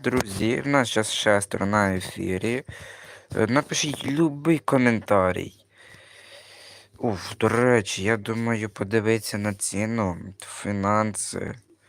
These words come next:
Да, по фінансах, ні. Статистика, теж ні. А как, как дізнатися найдорожчу культуру? О, це сложно.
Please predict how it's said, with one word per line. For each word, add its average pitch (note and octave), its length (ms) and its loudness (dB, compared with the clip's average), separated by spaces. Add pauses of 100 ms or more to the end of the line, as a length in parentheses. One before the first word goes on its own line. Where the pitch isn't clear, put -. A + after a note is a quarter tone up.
(180)
Да, G2 380 -4
по - 100 -16
фінансах, F#2 680 -6 (100)
ні. F#2+ 360 -8 (1040)
Статистика, G#2+ 1160 -2 (160)
теж G2 340 -2
ні. F2+ 440 -4 (920)
А G2 120 -6
как, B2 420 4
как A#2+ 180 0 (180)
дізнатися C3+ 480 0
найдорожчу G#2+ 560 0
культуру? - 680 -8 (2250)
О, B1 920 -8 (1300)
це G#2+ 400 -4
сложно. F#2 600 -2